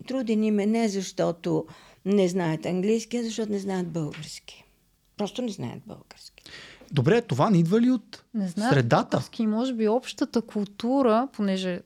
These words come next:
Speaker 3: това, което, м, разказваш ти в момента, всъщност е до известна степен и обща култура. Хайде,
Speaker 1: Мгм.
Speaker 3: ако кажем, че не всеки е учил, а, старогръцки легенди и митове,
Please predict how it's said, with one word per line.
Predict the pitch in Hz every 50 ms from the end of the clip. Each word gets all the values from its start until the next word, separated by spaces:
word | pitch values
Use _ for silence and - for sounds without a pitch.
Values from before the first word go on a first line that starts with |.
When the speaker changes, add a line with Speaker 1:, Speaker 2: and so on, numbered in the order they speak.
| _ -
Speaker 3:
това, | - - 202 190 190
което, | 185 - - 185 185 185 - 190
м, | 180 180 175 170 160 - - - 180 180 175 165 147 - - 190
разказваш | 190 - - 214 208 202 -
ти | - - 196
в | -
момента, | 208 196 202 208 220 214 208
всъщност | - - 208 - 226 214 - -
е | 202
до | 190 - 196
известна | 180 180 185 185 180 - 190
степен | - - - 196 196 - 233 233 240
и | 254 262
обща | 285 311 311 - - - 214
култура. | - - 180 170 165 - 165 170 175
Хайде, | 165 226 196 180 190 190 180 -
Speaker 1:
Мгм. | 233
Speaker 3:
ако | 226 -
кажем, | - 190 180 185 190 190
че | 185 - -
не | 190 185 180
всеки | 180 - 180 175 175 - 160
е |
учил, | 160 160 - - - 160 160 147 - - -
а, | - - - - 65 - - -
старогръцки | - - - 190 185 180 - - 175 - - - 165
легенди | 165 160 - 170 170 175 180 165
и | 165 160
митове, | 165 190 226 - 254 220 202 185 185